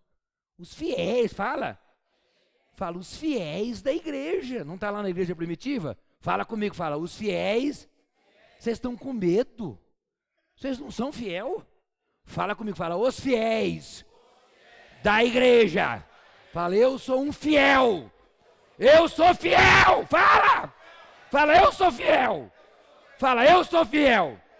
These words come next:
E não tem medo não, porque o diabo já vai falar, você não é. Não é assim?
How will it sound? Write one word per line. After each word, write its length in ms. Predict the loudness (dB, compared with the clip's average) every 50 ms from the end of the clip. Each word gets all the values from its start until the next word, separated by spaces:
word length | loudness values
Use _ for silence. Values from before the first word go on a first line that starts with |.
| -20 -20 _ _ _ _ _ _ _ _
E 60 | -16
não 260 | -14 -14 -12 -12 -14 -10
tem 220 | -6 -6 -6 -4
medo 360 | -4 -2 0 0 0 0 -4
não, 240 | -6 -6 -6 -6 -6
porque 120 | -6 -8
o 80 | -8 -8
diabo 220 | -6 -6 -6 -6
já 60 | -4 -4
vai 100 | -4 -4
falar, 140 | -4 -6
você 140 | -6 -6 -8
não 160 | -8 -8 -10
é. 560 | -10 -10 -10 -10 -10 -10 -10 -12 -12 -14 -16 -20 _ _ _ _ _ _ _ _ _ _ _ _ _ _ _ _ _ _ _ _ _
Não 140 | -14 -12 -12
é 20 |
assim? 480 | -12 -8 -6 -6 -4 -4 -4 -6 -8